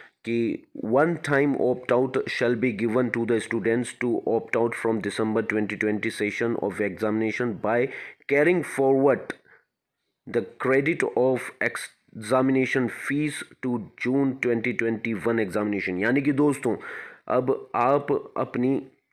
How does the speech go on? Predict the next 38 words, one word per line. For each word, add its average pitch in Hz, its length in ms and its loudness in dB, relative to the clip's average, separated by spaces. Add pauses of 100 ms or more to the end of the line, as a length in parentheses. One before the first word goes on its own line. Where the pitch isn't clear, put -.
(280)
एग्जाम 127 420 2
फीस 127 280 -4
को 131 140 0
कैरी 120 220 2
फॉरवर्ड 110 380 0
कर 104 160 0
पाएंगे, 107 320 0
यानी 110 260 0
कि 107 140 -4
जून 120 340 0
ट्वेंटी 120 460 0
ट्वेंटी 117 580 -2
वन 113 280 0
के 120 100 0
अंदर 113 360 0
आपको 107 340 0
एग्जाम 110 360 0
फीस 110 320 -4
देने 107 220 0
की 117 120 -4
ज़रूरत 98 580 -2
नहीं 113 460 2
है। 90 140 -4 (320)
जिन्होंने 123 480 2
जून 120 320 0
ट्वेंटी 113 640 -2
और 104 220 0
दिसंबर 110 440 -2
ट्वेंटी 110 440 -2
के 107 100 -4
लिए 107 240 0
एग्जाम 107 400 -2
फीस 113 260 -4
already 101 500 -2
डिपॉजिट 101 400 -2
कर 104 160 -4
रखी 107 280 -2
है, 117 160 0